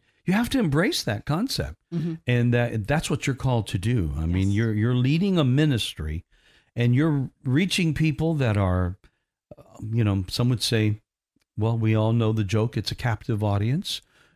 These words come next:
Speaker 1: And
Speaker 2: <laughs>
Speaker 1: truly, they are captive. I'm not trying to minimize that. But you have their full attention. Uh, and I know many times there have been many people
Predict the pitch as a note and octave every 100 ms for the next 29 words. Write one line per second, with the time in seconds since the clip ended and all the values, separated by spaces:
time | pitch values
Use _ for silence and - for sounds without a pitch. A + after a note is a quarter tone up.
0 | - G#2+ G#2+ G#2+ G#2 - G#2+ - D3+ E3
1 | B2 B2+ A#2+ A#2+ A2 G#2 - F#2+ F2 -
2 | G#2 B2 A#2 A#2 G#2+ A#2 G2 F#2 F#2 F2+
3 | F2 E2+ F2 - G2+ A#2 - _ - -
4 | - B2+ A#2+ - B2+ C3+ A#2 C#3+ C#3+ D3
5 | C#3 - D3 C3 B2 D#3 F#3 - A2+ D3
6 | - _ _ _ _ - A#2 A2+ C#3 C3+
7 | C3 C3 - C3 D3 C#3+ D3 D3+ F#3 -
8 | D#3+ A3 F3 B2+ - B2 F3 C#3+ A#2+ A#2+
9 | B2+ C#3+ C#3+ C3 A2 F3 C#4 G#2+ F2+ G2